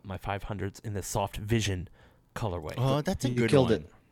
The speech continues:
Speaker 3: That's
Speaker 2: That's
Speaker 3: a,
Speaker 2: a good
Speaker 3: that's
Speaker 2: one.
Speaker 3: amazing.
Speaker 1: Great shoe. You don't see it very often.
Speaker 2: Yeah,
Speaker 1: You know?
Speaker 2: true.
Speaker 1: I find, like, you really don't see it very often, so I, I like that, and I had it matched perfectly with an Adidas Essentials, uh,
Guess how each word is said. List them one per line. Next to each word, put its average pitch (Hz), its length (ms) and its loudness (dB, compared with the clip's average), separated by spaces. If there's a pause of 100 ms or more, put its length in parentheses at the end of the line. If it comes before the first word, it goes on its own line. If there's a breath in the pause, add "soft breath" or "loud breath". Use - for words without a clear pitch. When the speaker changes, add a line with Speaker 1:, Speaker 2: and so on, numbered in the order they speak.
(320)
Speaker 3:
That's 185 140 0
Speaker 2:
That's 117 140 4
Speaker 3:
a, 92 40 -2
Speaker 2:
a 95 40 -6
good 95 260 0
Speaker 3:
that's 87 140 -4
Speaker 2:
one. 80 120 -4
Speaker 3:
amazing. 98 300 2
Speaker 1:
Great 85 200 -6
shoe. 98 320 -4
You 160 100 2
don't 320 240 4
see 208 300 0
it 247 120 0
very 110 320 0
often. 92 440 -6 (580 soft breath)
Speaker 2:
Yeah, 185 360 4
Speaker 1:
You 117 80 2
know? 123 120 8
Speaker 2:
true. 214 340 6
Speaker 1:
I 156 100 4
find, 233 260 6
like, 214 200 6
you 175 120 2
really 196 360 6
don't 196 260 4
see 175 180 -2
it 151 100 0
very 113 260 2
often, 92 320 -4
so 107 280 2
I, 101 320 0
I 104 100 -2
like 123 240 2
that, 135 200 4
and 127 80 -2
I 110 40 0
had 120 140 -4
it 107 80 -4
matched 123 460 -2
perfectly - 760 -4 (480 soft breath)
with - 180 -10
an 98 80 -8
Adidas 98 600 -4
Essentials, 101 680 -8 (340 soft breath)
uh, 87 300 -12